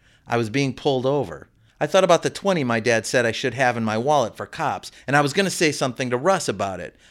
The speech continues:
How about that for another coincidence? But the cop went past. He was pulling someone else over.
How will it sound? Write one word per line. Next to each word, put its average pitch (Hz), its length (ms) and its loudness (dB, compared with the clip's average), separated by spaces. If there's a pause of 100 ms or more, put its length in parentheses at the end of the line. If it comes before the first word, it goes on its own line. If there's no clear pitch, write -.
How - 120 4
about 185 260 2
that 269 260 2
for 185 100 2
another 120 260 2
coincidence? 101 720 -8 (260)
But - 140 -4
the 107 60 -8
cop 113 280 2
went 107 180 -6
past. 104 500 -6 (220)
He 151 100 -6
was 151 120 -2
pulling 180 320 -2
someone 127 320 -2
else 120 260 -2
over. 87 380 -10